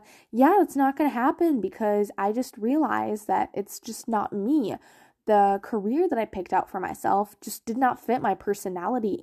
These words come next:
and I had to make some really hard decisions, especially in the season of where I'm at, which is applying to colleges, declaring my major, and whatnot.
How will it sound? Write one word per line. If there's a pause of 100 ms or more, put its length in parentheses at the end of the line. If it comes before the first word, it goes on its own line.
(100)
and (380)
I
had
to
make
some
really
hard
decisions,
especially
in
the
season
of (160)
where
I'm
at,
which
is (360)
applying
to
colleges,
declaring
my
major,
and
whatnot.